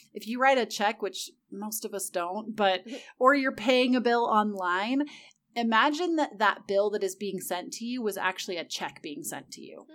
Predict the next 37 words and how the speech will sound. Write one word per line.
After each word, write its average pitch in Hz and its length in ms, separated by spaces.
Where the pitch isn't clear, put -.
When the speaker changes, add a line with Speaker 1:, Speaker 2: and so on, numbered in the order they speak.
Speaker 1:
Like, 381 280
Speaker 2:
Mm. - 920
Speaker 1:
put 277 220
it, 302 240
even 269 220
if 294 120
it's, 277 180
like, 208 340
you 180 220
playing 208 420
pretend, 185 760
like, 156 300
think 254 200
of 269 120
it 269 160
as 208 240
money 190 320
that 185 200
is 180 120
coming 175 360
to 170 140
you 160 340
instead, - 680
and 185 120
Speaker 2:
Mm. 185 100
Speaker 1:
you're 170 240
grateful. - 600
Because 214 280
in 240 80
a 247 60
way 359 140
it 233 200
is. 202 340
You're 180 140
getting 214 280
the 156 80
service. - 760